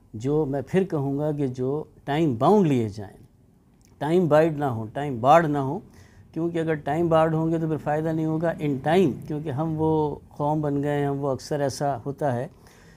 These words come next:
कि हमारी तरफ से रिएक्शन बड़ा बिलेटेड आता है, तो फिर उसका फ़ायदा नहीं होता। तो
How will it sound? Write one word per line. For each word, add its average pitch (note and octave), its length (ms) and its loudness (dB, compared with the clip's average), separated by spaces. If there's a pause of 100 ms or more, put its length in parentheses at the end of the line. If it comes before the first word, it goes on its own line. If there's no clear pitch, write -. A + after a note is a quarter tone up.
(120)
कि C#3+ 80 -6
हमारी C3+ 320 0
तरफ D3 200 -2
से D3 140 -4
रिएक्शन C#3+ 420 -2
बड़ा C#3+ 160 0
बिलेटेड C#3+ 460 2
आता A2 300 -4
है, G#2 140 -12
तो C3+ 140 -10
फिर D#3 120 -6
उसका D3+ 240 -6
फ़ायदा C3+ 360 -2
नहीं A2+ 160 -2
होता। G2+ 320 -10
तो B2 140 -14